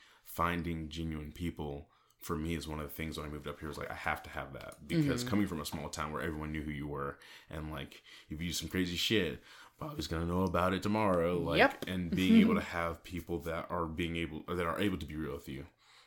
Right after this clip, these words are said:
Speaker 1: and being in film, you definitely meet, like, the people that are kinda shady, but I've been blessed to have, like, meet people like you and, like,
Speaker 2: Yeah,
Speaker 1: Jason,
Speaker 2: I think
Speaker 1: like,
Speaker 2: Atlanta's just different.
Speaker 1: I think it is. I think
Speaker 2: You know, I
Speaker 1: it is
Speaker 2: step in
Speaker 1: one of those
Speaker 2: L A and I'm
Speaker 1: beautiful
Speaker 2: immediately like,
Speaker 1: places.
Speaker 2: "Oh my God, I'm so fat."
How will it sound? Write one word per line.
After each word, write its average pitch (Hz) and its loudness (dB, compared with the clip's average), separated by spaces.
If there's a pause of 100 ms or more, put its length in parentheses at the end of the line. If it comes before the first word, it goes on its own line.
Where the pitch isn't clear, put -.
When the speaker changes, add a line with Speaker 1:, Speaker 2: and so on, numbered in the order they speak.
Speaker 1:
and 85 -2
being 87 -2
in 87 -4
film, 78 -8 (840)
you 92 -2
definitely 95 2
meet, - -2
like, - -6
the 104 -6
people 87 0
that 85 2
are - -14
kinda 82 -2
shady, 95 2
but 76 0
I've 85 0
been 82 0
blessed 85 -2
to 85 -6
have, 80 -2
like, 78 -4 (300)
meet 85 -2
people 78 -8
like 76 -6
you 82 -2
and, 69 -8
like, 76 -4
Speaker 2:
Yeah, 311 0
Speaker 1:
Jason, - 2
Speaker 2:
I 170 4
think 320 6
Speaker 1:
like, 220 6
Speaker 2:
Atlanta's 196 4
just 165 0
different. 180 0
Speaker 1:
I - -4
think 85 -4
it - -10
is. 92 -2
I - -2
think - -4
Speaker 2:
You 175 10
know, 185 12
I 240 12
Speaker 1:
it 240 10
is 214 8
Speaker 2:
step 254 10
in 262 12
Speaker 1:
one 233 12
of 208 12
those 226 12
Speaker 2:
L 262 12
A - 10
and 180 10
I'm 165 12
Speaker 1:
beautiful 175 12
Speaker 2:
immediately 208 12
like, 165 12
Speaker 1:
places. - 0
Speaker 2:
"Oh 165 4
my 196 4
God, 196 4
I'm 160 6
so 156 4
fat." 135 4